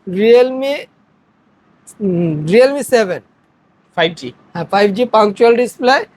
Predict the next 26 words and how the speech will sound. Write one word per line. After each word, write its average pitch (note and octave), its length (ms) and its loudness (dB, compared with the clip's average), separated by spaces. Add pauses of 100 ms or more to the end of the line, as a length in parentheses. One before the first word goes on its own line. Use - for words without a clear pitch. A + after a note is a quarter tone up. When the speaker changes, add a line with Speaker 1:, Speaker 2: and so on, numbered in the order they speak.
(260)
Speaker 1:
এটা A3+ 160 2
গেমিং A#3+ 340 2
প্রসেসর B3 420 -2
ইউজ B3 300 -4
করা A#3 240 4
হয়েছে, B3 460 -2 (160)
Type G#3 280 -2
C B3 120 -6
পোর্ট, A#3+ 260 0
পাঁচ G3+ 200 -6
হাজার A3 220 -2
একশো A3 220 -4
এমএএইচ A3 320 0
ব্যাটারি, A#3 480 2 (400)
পাঞ্চুয়াল A#3 520 0
ডিসপ্লে। C4 580 0 (420)
আজকের A3+ 380 -2
ভিডিওতে B3 420 0
আট G#3+ 80 0 (100)
দুইশো A#3+ 280 -6
ছাপ্পান্ন B3+ 340 -6 (160)
প্রাইস A3 200 2 (100)
রাখছি A3 240 -2 (180)
মাত্র G#3+ 240 -2 (140)
আট F#3 140 0
হাজার G3+ 160 0